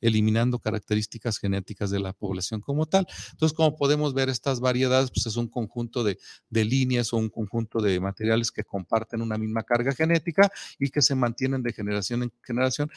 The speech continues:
a través de la polinización libre de estos materiales. Entonces, esto, esto e-, eso también es otra forma de, de ir, este, formando estos materiales. Y tenemos nosotros ya la, el desarrollo de los híbridos.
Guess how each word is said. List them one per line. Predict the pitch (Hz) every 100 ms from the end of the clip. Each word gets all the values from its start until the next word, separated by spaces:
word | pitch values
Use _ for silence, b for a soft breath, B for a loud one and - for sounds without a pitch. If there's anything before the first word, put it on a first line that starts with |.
| B
a | B 117
través | 113 113 120
de | 123
la | 117
polinización | 110 110 98 101 101 - 110
libre | 107 110 107 107 B B
de | 101 95
estos | 92 - 92
materiales. | 90 - 71 - - - - B B
Entonces, | - 127 -
esto, | 127 - 135 -
esto | 127 - 143 131
e-, | 127 -
eso | 123 - 123 -
también | 123 104 104 113
es | 110
otra | 113 - 113
forma | - 107 107 110
de, | 92 87 B B B
de | 104 98
ir, | 101 104
este, | 104 - - 92 90 92
formando | 92 101 98 101 104 95
estos | 87 - 90
materiales. | 82 - - - B B B
Y | 147
tenemos | 165 175 185
nosotros | 175 165 156 165
ya | 147 147
la, | 147
el | 127
desarrollo | 117 101 113 120 131
de | 135
los | 131 -
híbridos. | 175 156 117